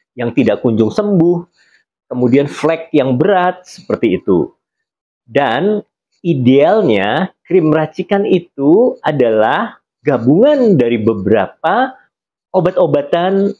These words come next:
eh, topikal yang sudah bepom. Jadi bepom ada kategori kosmetik yang dijual bebas, ada juga kategori obat yang harus diresepkan oleh dokter.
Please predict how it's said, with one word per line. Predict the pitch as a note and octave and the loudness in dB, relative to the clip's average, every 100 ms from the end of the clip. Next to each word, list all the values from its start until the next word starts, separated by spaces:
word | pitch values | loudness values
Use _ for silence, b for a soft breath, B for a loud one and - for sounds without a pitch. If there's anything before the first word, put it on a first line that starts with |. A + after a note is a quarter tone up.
| _ _ C3+ | _ _ 0
eh, | A#2+ A#2 A#2 - | 2 4 2 2
topikal | E3 G3+ - A#2+ C#3+ B3+ - _ - | -2 -2 -2 0 0 -2 -6 _ -2
yang | A#3 C4 C4 | 0 0 -2
sudah | E3+ B2+ F#3 - | -2 0 -2 -4
bepom. | A2+ G#3+ - D#3 G2 - _ _ _ _ _ _ _ _ _ _ _ | -4 -4 -2 -2 -4 -12 _ _ _ _ _ _ _ _ _ _ _
Jadi | C3 G3 D3+ | -4 0 0
bepom | C3+ C3 - B3+ C4+ | 0 -2 -4 -4 -2
ada | - C3+ C3+ | -2 -2 -4
kategori | C#3 D3 B2 A#2 A2+ | -4 -4 0 0 0
kosmetik | - G#2+ A2+ G2 - G#3 - | -2 -6 -4 -6 -2 -2 0
yang | B2+ | 0
dijual | G#2+ F#2+ G#2+ F#2+ | 0 2 2 2
bebas, | F2 D#2 E2 G2 G#3+ - b b b _ D3 | 0 0 0 0 -2 -6 b b b _ -4
ada | D3 C3+ | -2 0
juga | B2 G#2 D#3 A3+ - - _ _ | 0 0 0 0 -4 -14 _ _
kategori | F3 F3 D3+ C3 C3 - | -6 -2 0 0 0 0
obat | F#3+ G3 - - _ _ _ _ _ _ | 0 -2 -4 -12 _ _ _ _ _ _
yang | G3 B3 A3+ C#3+ | 0 2 0 -2
harus | - A#2+ D#3+ G3 | -4 -2 -2 -2
diresepkan | B2+ B2 G#2 A#2+ G#2 - F#3+ G#3 - A2 | 2 2 2 -2 -4 -4 -4 -4 -8 -2
oleh | A2+ A#2+ | 0 0
dokter. | A#2 A#2+ - A#2+ E2+ | -4 -4 -4 -4 -6